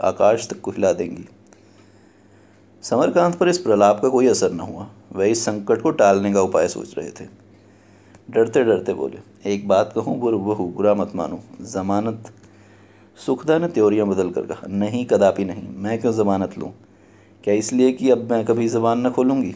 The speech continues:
अपनी आंखों पर पट्टी बांध लूँगी, अपने मुंह पर जाली लगवा लूँगी? इससे तो यही अच्छा है मैं अपनी आंखें फोड़ लूँ, जबान कटवा दूँ।"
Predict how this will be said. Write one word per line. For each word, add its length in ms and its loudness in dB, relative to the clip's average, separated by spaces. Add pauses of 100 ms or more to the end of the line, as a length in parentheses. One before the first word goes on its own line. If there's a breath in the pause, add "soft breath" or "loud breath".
(140)
अपनी 260 -6
आंखों 260 0
पर 120 0
पट्टी 340 -2
बांध 240 2
लूँगी, 280 -4 (640 soft breath)
अपने 240 -4
मुंह 160 -2
पर 140 0
जाली 320 4
लगवा 260 4
लूँगी? 340 -2 (180)
इससे 280 -4
तो 120 -4
यही 260 0
अच्छा 300 0
है 60 4
मैं 100 0
अपनी 200 -2
आंखें 300 2
फोड़ 220 0
लूँ, 180 -2
जबान 360 4
कटवा 280 0
दूँ।" 140 -12